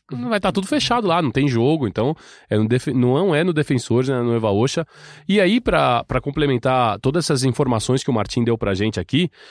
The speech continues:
é... nós conversamos com o Danilo Dias. O Danilo Dias, ele é um jornalista muito reconhecido lá no Chile, vencedor do prêmio de melhor jornalista chileno em dois mil e nove. Ele é colunista também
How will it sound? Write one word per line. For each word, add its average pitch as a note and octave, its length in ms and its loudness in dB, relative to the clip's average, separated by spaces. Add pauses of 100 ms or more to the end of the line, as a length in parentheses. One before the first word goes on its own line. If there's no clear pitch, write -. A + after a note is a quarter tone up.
(260)
é... B2 580 2
nós E3+ 200 0
conversamos E3+ 480 0
com D3+ 80 -2
o C3+ 40 2
Danilo C#3 320 2
Dias. A2 380 2
O G2 60 0
Danilo B2 260 0
Dias, C3 300 0
ele C#3 100 0
é - 20 2
um B2+ 80 0
jornalista A2+ 800 -2
muito G3+ 300 0
reconhecido C#3 420 -2
lá A#2 140 0
no G2 80 -2
Chile, A#2+ 500 0 (260)
vencedor A2 520 -2
do F#2+ 240 0 (100)
prêmio A#2 380 2
de F#2+ 100 -4
melhor B2 440 2
jornalista G#2 640 -4 (320)
chileno A2+ 400 0
em - 20 0
dois G2 160 -2
mil G#2 100 0
e F#2 40 0
nove. B2+ 440 0
Ele G#2+ 160 0
é G#2 60 -2
colunista C3+ 640 0
também A2+ 380 0